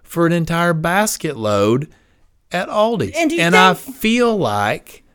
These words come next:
Speaker 1: Clark at the threshold of hell in Christmas Vacation.
Speaker 2: I know.
Speaker 1: Like I just got the Jelly of the Month Club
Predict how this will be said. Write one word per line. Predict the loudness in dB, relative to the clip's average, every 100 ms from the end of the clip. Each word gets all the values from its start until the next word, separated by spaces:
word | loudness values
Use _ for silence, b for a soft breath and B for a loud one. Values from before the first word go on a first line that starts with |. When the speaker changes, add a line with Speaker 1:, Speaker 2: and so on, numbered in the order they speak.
| _ _ _ _ _ _ -14
Speaker 1:
Clark | -6 0 4 4 2 -2 -6
at | -2
the | -4
threshold | -2 0 0 0 0 2 2
of | 0
hell | 0 2 4
in | 2
Christmas | 2 -2 -2 -6 -4
Vacation. | -4 -2 -4 -4 -6 -10
Speaker 2:
I | -10
know. | -10 -8 0
Speaker 1:
Like | 2 2
I |
just | 0 0 -2
got | -2 -2
the | -2
Jelly | 0 2 4 4
of |
the | 4
Month | 0 -2 -6
Club | -4 -4 -4